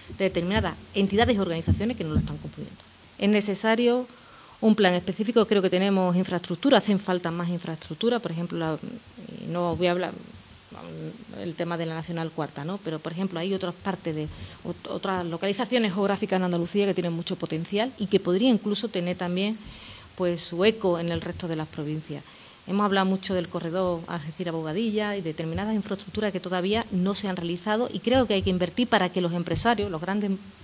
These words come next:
empresas, se les genere el efecto imán y vengan aquí a instalarse en nuestra tierra porque tienen más beneficios que perjuicios. Ha-, habrá que reflexionar qué tenemos que hacer para conseguir que esas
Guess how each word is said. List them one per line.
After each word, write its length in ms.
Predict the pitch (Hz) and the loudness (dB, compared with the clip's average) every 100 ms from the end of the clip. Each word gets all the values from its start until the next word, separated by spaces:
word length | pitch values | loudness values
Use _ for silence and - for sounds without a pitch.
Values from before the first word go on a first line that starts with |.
| - - | -20 -4
empresas, 640 | 170 156 226 240 - 208 - - - - - - | 0 2 4 4 2 -6 -12 -16 -12 -12 -14 -12
se 200 | - 214 | -4 0
les 100 | 196 | 2
genere 280 | 190 208 233 | 2 2 2
el 100 | 220 | 2
efecto 400 | 220 226 220 220 | 0 -2 0 0
imán 280 | 208 226 269 - - - | 2 0 -4 -10 -14 -4
y 100 | 180 | 0
vengan 260 | 196 240 | 2 2
aquí 200 | 214 208 | 2 0
a 40 | 185 | -2
instalarse 480 | - 160 175 175 | -2 -4 -6 -6
en 40 | 170 | -6
nuestra 220 | - 156 | -6 -4
tierra 240 | 175 208 | -4 -2
porque 260 | 233 170 - | -2 -4 -2
tienen 220 | 226 285 | 0 2
más 180 | 175 147 | 0 -2
beneficios 420 | 151 151 165 156 | -6 -6 -6 -6
que 80 | 151 | -8
perjuicios. 500 | - 139 147 - 139 - - - - - - - - - - - | -8 -8 -10 -10 -16 -18 -20 -20 -20 -20 -20 -20 -20 -20 -20 -16
Ha-, 200 | - - | -14 -8
habrá 220 | 147 208 | 0 0
que 80 | 233 | 2
reflexionar 640 | 220 220 208 208 202 254 254 | 0 0 0 0 0 0 0
qué 100 | 262 | 4
tenemos 400 | 247 233 220 214 | 6 6 4 0
que 120 | 196 | -6
hacer 260 | - 247 294 - - - - | -2 -4 -4 -16 -20 -16 0
para 200 | 180 170 | 0 2
conseguir 500 | 180 175 190 262 285 | -2 -2 0 -2 0
que 140 | 190 | -2
esas 420 | 196 214 190 190 | 0 0 0 0